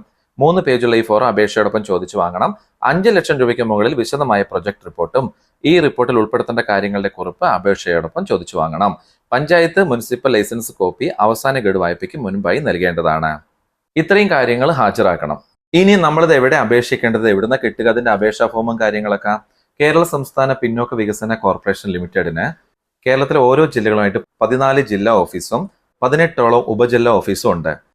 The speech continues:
അതായത് ഒരു എക്സാമ്പിൾ പറയാം, പാലക്കാട് ജില്ലാ ഓഫീസിന്റെ under-ിൽ പാലക്കാട് താലൂക്കും മണ്ണാർക്കാട് താലൂക്കും,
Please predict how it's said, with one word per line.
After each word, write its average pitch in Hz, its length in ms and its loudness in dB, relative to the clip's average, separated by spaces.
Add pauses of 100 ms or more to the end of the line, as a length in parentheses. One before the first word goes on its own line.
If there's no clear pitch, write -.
(340)
അതായത് 147 240 2
ഒരു 147 100 4
എക്സാമ്പിൾ 139 360 0
പറയാം, 110 360 2 (920)
പാലക്കാട് 165 460 2
ജില്ലാ 139 260 0
ഓഫീസിന്റെ 123 460 -2
under-ിൽ 92 340 0 (260)
പാലക്കാട് 120 420 2
താലൂക്കും 107 460 0 (120)
മണ്ണാർക്കാട് 104 540 0
താലൂക്കും, 80 380 -4